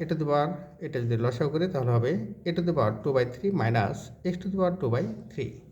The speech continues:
আর এরকম হবে। বল কেন্দ্রমুখী হয়, এটা কেন্দ্রমুখী হয়, এটার চিহ্নটা মাইনাস চিহ্ন নিতে হবে। তাহলে ডিএক্স by ডিটি সমান হচ্ছে মাইনাস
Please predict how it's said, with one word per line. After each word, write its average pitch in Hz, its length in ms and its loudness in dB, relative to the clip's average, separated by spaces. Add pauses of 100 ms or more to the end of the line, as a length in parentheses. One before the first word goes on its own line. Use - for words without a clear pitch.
(760)
আর 113 160 2
এরকম 117 320 0
হবে। - 180 -10 (840)
বল 165 200 10 (180)
কেন্দ্রমুখী 185 480 4 (100)
হয়, 151 320 2
এটা 127 140 -2 (420)
কেন্দ্রমুখী 156 520 0
হয়, 160 180 0
এটার 135 240 2
চিহ্নটা 131 400 -2
মাইনাস 123 220 4
চিহ্ন 113 220 -2
নিতে 101 180 -8
হবে। - 160 -10 (640)
তাহলে 123 260 0
ডিএক্স 165 260 4
by 170 160 8
ডিটি 170 220 4 (220)
সমান 131 260 -2
হচ্ছে - 260 -10 (200)
মাইনাস 110 280 4